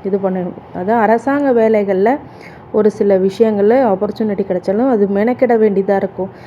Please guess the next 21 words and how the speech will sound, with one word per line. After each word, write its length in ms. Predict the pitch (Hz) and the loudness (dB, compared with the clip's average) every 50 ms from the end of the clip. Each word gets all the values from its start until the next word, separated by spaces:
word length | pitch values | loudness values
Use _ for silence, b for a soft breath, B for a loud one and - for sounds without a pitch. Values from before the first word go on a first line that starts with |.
| B B B | B B B
சில, 260 | - - - 277 302 | -10 -6 -2 0 0
சில 240 | 294 302 - 247 226 | 0 0 0 -2 -2
பிரச்சனைகள் 720 | 220 - - 208 - - 240 240 226 208 214 220 233 233 220 | -2 -2 -4 -4 -2 -2 -2 -2 0 0 2 2 2 0 0
மன 260 | 208 208 202 202 220 | 0 -2 0 0 2
அழுத்தத்தை 480 | 226 220 208 208 - 208 196 208 196 | 2 2 2 0 0 -2 -2 -2 -2
கொடுக்கும், 380 | 196 - 196 185 185 - 196 196 | -2 -2 -4 -4 -4 -4 -6 -6
மன 200 | 190 190 185 196 208 214 202 208 214 208 B B B B B B B B B B - - | -4 -4 -4 -2 -2 -2 -2 -2 -4 -6 B B B B B B B B B B -6 0
குமுறல்களை 680 | - 240 240 254 262 262 240 214 202 202 202 214 214 | 0 2 4 4 4 6 4 4 4 2 0 0 0
கொடுக்கும். 300 | - 202 190 190 - 208 | -2 -2 -4 -2 -2 -2
அதனால 300 | 202 185 180 180 185 208 | -2 -2 -2 -2 -2 -2
இந்த 120 | 220 208 185 | -2 -2 -2
சூரிய 360 | 190 - 240 262 269 285 247 | -2 -2 -2 0 0 0 0
திசையில 420 | 196 208 190 - 175 170 196 233 233 | 0 -2 -2 -2 -4 -4 -4 -4 -4
கொஞ்சம் 280 | - 196 180 185 214 208 | -4 -4 -2 -2 -2 -2
கவனமா 400 | 202 175 170 170 165 170 170 175 | -2 -2 -4 -4 -6 -4 -4 -4
இருங்க. 240 | 175 170 170 180 196 202 202 B B B B B B B | -2 -2 -2 -2 -4 -4 -6 B B B B B B B
இந்த 140 | - 233 233 | -4 -2 0
சூரிய 340 | 233 - 294 320 320 330 302 | 0 2 2 2 4 4 2
திசை 220 | 262 - - 285 | 0 0 2 2
ஒன்பதுக்குடையவர் 800 | 269 247 226 233 254 269 269 262 262 254 226 233 226 226 233 233 | 4 4 4 4 4 4 4 2 2 4 4 4 4 4 4 2
அப்படிங்கிறதுனால 720 | 214 185 185 220 220 220 214 196 190 196 190 185 185 190 | 0 0 0 -2 -2 -2 -2 -2 -2 -2 -2 -2 0 2